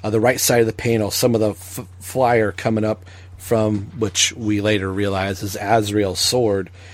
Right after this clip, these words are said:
But this is where Azrael first, uh, comes into the picture. And the way that, uh, Adrian Roy lights up Batman's face and you get to see the glow of the sword,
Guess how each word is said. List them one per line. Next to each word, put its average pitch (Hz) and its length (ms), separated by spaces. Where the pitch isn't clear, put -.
But 110 240
this 120 200
is 110 100
where 107 200
Azrael 104 520
first, 101 400
uh, 98 300
comes 104 320
into 98 140
the 92 100
picture. - 500
And 113 340
the 123 80
way 135 480
that, 117 460
uh, 107 260
Adrian 117 480
Roy 110 440
lights 120 420
up 131 180
Batman's 107 500
face 113 340
and 117 80
you 107 60
get 110 100
to 104 80
see 113 460
the 104 120
glow 107 320
of 98 80
the 95 60
sword, 104 480